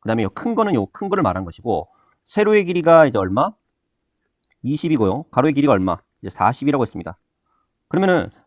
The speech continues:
얘는 이제 X라고 했을 적에 얘는 얼마라고 해야 될까요? 일 대 이잖아요.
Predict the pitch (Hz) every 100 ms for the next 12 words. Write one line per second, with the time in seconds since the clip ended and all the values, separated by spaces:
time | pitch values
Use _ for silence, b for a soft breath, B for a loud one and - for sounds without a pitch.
0 | _ 117 151 180 123 110 117 - 190 180
1 | 156 147 131 107 120 101 127 170 85 92
2 | 131 190 202 175 151 95 - 82 147 _
3 | _ _ _ _ _ _ _ _ _ _
4 | _ _ - 190 196 - 185 185 185 -
5 | 117 127 110 76